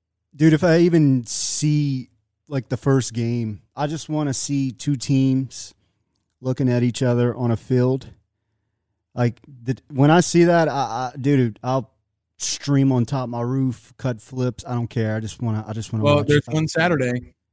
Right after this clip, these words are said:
Speaker 2: Yep, there's one Saturday. Central Arkansas is playing somebody. And Stephen Miller on Facebook Live just said that Ole Miss,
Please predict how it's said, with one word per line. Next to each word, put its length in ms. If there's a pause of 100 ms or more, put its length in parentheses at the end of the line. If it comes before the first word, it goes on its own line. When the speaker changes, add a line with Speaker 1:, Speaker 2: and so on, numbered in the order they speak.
(560)
Speaker 2:
Yep, 280
there's 200
one 180
Saturday. 440
Central 340
Arkansas 340
is 120
playing 240
somebody. 600 (580)
And 120
Stephen 360
Miller 180
on 120
Facebook 380
Live 320
just 220
said 160
that 160
Ole 220
Miss, 640